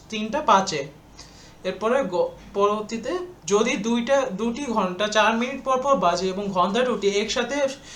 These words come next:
সকাল ছয়টা আটচল্লিশটায় বাজে, তবে পুনরায় কখন ঘন্টা দুটি একসাথে বাজবে? তো উত্তর, তো এখানে আমাদের আট এবং সাতের, ষাটের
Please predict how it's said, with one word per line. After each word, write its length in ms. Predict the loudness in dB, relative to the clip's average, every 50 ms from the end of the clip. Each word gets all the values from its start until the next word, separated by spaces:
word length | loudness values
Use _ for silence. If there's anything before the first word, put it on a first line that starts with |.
| -18 -10 -8
সকাল 400 | -2 4 4 4 6 6 2 2
ছয়টা 380 | 2 2 2 2 2 2 0 0
আটচল্লিশটায় 840 | 2 0 0 0 -2 0 0 0 0 -2 -4 -6 -2 2 2 2
বাজে, 320 | 4 4 2 0 0 -2 -4
তবে 280 | 0 0 0 2 0
পুনরায় 540 | -2 -4 -4 -2 0 2 2 2 2 2 2 2
কখন 300 | 2 2 2 0 -4 -6
ঘন্টা 380 | -6 -2 0 2 2 2 2 2
দুটি 200 | 0 0 -2 0
একসাথে 440 | 0 0 2 2 0 0 0 0 0
বাজবে? 340 | 0 0 -2 -2 -2 -6 -8
তো 100 | -8 -8
উত্তর, 420 | -8 -6 -8 -10 -8 -4 -4 -4 -4 -6 -12 -18 -20 -20 -20 -4
তো 80 | 0 0
এখানে 280 | 0 2 0 0 2 2
আমাদের 440 | 2 2 2 0 -2 0 -2 -2
আট 340 | 4 6 8 8 6 6 2
এবং 220 | -2 -2 -2 -2 -2
সাতের, 560 | -2 -2 0 -2 -2 -2 -2 0 0 0 -2
ষাটের 500 | 0 2 2 2 2 0 2 2 2